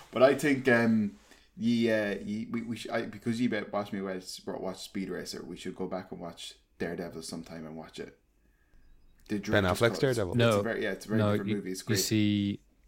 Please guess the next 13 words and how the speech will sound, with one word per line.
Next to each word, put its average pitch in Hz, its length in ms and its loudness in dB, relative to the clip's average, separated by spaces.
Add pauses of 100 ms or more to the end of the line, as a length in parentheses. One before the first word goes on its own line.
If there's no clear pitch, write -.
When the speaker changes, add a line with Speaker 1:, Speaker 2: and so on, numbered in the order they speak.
(120)
Speaker 1:
It's - 160 -16
Speaker 3:
you - 60 -6
Speaker 1:
great. 92 120 0
Speaker 3:
see 98 440 0 (720)
the 101 100 -4
thing 101 420 0
there 98 260 2
was 85 500 -6
you 90 280 -6
hadn't 85 400 -8
seen 87 580 -6
Speed 110 360 -4
Racer. 85 400 -10